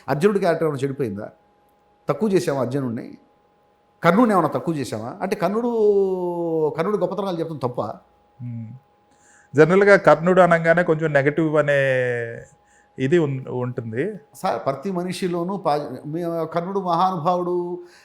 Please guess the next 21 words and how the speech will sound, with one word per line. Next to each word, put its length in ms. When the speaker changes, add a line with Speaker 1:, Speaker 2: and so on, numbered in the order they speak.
Speaker 1:
కర్ణుడిలో 380
అసలు 180
నెగిటివ్ 340
లేవని 220
ఎక్కడ 200
చెప్పలేదు 340
కదండి. 480
ఎక్కడ 240
చెప్పాము 240
ఆ 40
సినిమాలో 340
కర్ణుడిలో 280
Speaker 2:
అవును. 120
Speaker 1:
అసలు 160
నెగిటివ్ 360
లేదు, 500
కర్ణుడు 280
అసలు 140
మహానుభావుడు, 960
అర్జునుడే 420
విలను, 540